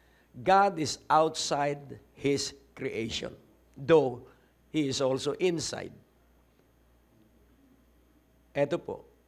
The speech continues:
Kapag ikaw po ay gumawa ng bahay, hindi ka pwedeng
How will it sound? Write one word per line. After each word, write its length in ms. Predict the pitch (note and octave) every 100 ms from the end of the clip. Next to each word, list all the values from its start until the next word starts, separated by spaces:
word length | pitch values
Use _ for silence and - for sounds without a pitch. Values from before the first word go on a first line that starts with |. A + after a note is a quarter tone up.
| _ _ _ _ _ _ _ _ _ _ _ _ _ _ _ _ _ _ _ _ _ _ _ _ _ _ _ _ _ -
Kapag 320 | G3 C4+ B3+
ikaw 320 | A3+ G#3 G3
po 240 | G3+ G3+ D#3+
ay 240 | E3 E3
gumawa 480 | D#3 D#3 D3 D#3+ D#3+
ng 240 | D#3 C3+
bahay, 560 | B2+ C3+ G#2+ G2+ - - - - - - _ -
hindi 240 | D#3+ E3
ka 160 | D3+ C#3+
pwedeng 720 | D#3+ D#3+ D3+ D3+ D3 C#3+